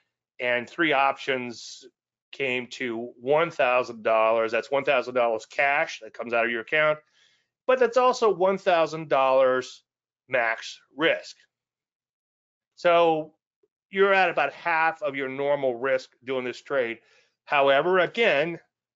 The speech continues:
time is against you with options, okay? And like I said last week, you always think you put an options position, you're like, "Oh man, I've got unlimited time." Before you know it,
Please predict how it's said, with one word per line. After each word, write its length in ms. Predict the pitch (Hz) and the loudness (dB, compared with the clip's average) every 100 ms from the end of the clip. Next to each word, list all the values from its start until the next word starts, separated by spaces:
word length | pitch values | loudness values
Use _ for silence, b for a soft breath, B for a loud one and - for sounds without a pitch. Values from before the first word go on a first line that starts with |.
| _ | _
time 320 | - 165 180 170 | -2 0 0 0
is 100 | 143 | -4
against 460 | 143 175 196 - | -6 -4 -6 -8
you 120 | 139 | -8
with 120 | 131 127 | -4 0
options, 500 | 139 135 - 98 104 | 0 -2 -6 -16 -14
okay? 360 | 104 131 123 | -4 -2 -2
And 100 | 117 | -2
like 180 | 120 123 | -6 -6
I 40 | |
said 280 | 147 147 131 | -8 -8 -6
last 380 | 131 143 139 - | 0 2 2 -4
week, 180 | 143 131 | -12 -4
you 80 | 123 | 0
always 360 | 131 131 123 | 2 0 -2
think 200 | 143 131 | -6 -8
you 80 | 117 | -6
put 120 | 127 | -6
an 60 | 120 | -2
options 340 | 123 127 120 | -4 -4 -10
position, 500 | 127 120 131 123 135 | -10 -10 -12 -12 -10
you're 160 | 123 117 | -6 -4
like, 140 | 110 b b b _ | -4 b b b _
"Oh 200 | - 104 | -2 0
man, 140 | 120 131 | 0 0
I've 180 | 143 | 0
got 160 | 135 117 | 0 0
unlimited 560 | 120 135 160 220 143 120 | 0 0 2 2 0 -2
time." 240 | 117 117 | -4 -2
Before 320 | 117 - 160 | -4 -4 -4
you 140 | 135 135 | -4 0
know 220 | 139 | 2
it, 80 | 127 | 2